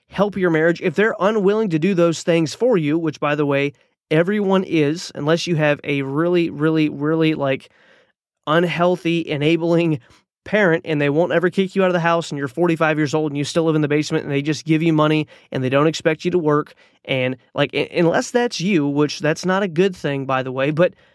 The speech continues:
most people have to actually fend for themselves. So you've gotta be willing to go the uncommon direction and say, "You know what?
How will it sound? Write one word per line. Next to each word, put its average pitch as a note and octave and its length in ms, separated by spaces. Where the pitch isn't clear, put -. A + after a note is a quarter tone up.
most G3+ 320
people D#3+ 380
have D3+ 220
to D#3+ 100
actually C#3+ 440
fend C#3 340
for C#3+ 220
themselves. B2 400
So C#3+ 100
you've D3 140
gotta D#3 240
be E3 80
willing D3 300
to C#3 60
go C#3 200
the C#3+ 180
uncommon C#3 560
direction C3+ 460
and C3+ 120
say, D3 100
"You C#3 100
know C#3 120
what? D3 160